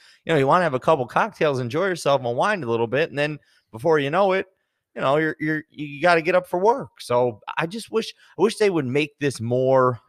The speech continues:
and I know it's, oh, they say the West Coast and, you know, those people, they wanna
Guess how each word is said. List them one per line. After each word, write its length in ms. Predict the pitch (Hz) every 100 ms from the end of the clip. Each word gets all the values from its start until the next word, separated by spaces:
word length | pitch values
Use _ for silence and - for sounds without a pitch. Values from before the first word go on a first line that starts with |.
| -
and 140 | 151
I 120 | 147
know 240 | 151 170 170
it's, 160 | 160
oh, 220 | 120 120 117
they 180 | 110
say 160 | 104 117
the 120 | 110
West 300 | 107 113 -
Coast 460 | - 117 113 110 -
and, 100 | 90
you 480 | 92 _ _ _ 98
know, 80 | 101
those 220 | 113 110
people, 540 | - 110 104 107 104
they 140 | 98 95
wanna 280 | 104 98